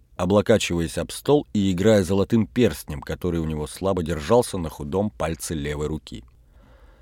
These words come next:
«Так нельзя, господа, готовиться в высшее учебное заведение. Вы все хотите только мундир носить с синим воротником.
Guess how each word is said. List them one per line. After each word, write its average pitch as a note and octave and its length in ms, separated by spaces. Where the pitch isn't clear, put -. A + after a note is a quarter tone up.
«Так - 180
нельзя, E3+ 320
господа, D3 400
готовиться A2 500
в G2+ 40
высшее A2 360
учебное F#2+ 400
заведение. E2+ 680
Вы D3 160
все A3 200
хотите F3+ 380
только F3 300
мундир F3 560
носить A#2+ 440
с - 40
синим A2 440
воротником. G2+ 680